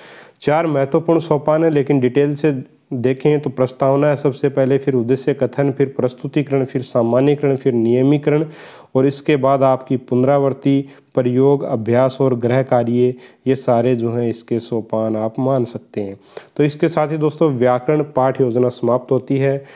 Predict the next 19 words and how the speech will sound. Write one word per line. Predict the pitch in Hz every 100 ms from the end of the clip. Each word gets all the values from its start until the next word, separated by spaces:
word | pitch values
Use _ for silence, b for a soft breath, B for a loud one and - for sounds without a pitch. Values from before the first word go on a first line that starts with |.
| B B 127
नेक्स्ट | 143 156 -
वीडियो | 156 151 165
में | 165 160
दोस्तों | 147 143 156
अपन | 165
इसी | 185 165 -
के | 185
साथ | 185 165
दोस्तों | 143 143 165
व्याकरण | 123 123 123 170 180
शिक्षण | - 151 - 156
जो | 135 110
है, | 90 _ B B B
संस्कृत | - 143 147 - 156 165
में | 165
जो | 156
व्याकरण | 143 127 131 170
शिक्षण | 165 - - 147
का | 135 139 135